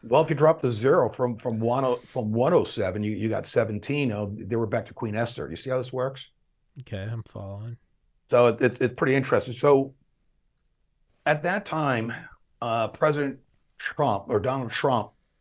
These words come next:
Speaker 1: uh, became commander-in-chief of the military. And his,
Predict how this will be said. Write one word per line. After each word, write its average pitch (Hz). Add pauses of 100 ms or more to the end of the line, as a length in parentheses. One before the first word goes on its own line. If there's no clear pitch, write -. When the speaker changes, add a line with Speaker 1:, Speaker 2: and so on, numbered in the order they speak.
(240)
Speaker 1:
uh, 104
became 107
commander-in-chief 95 (280)
of 107
the 98
military. 90 (100)
And 110
his, 98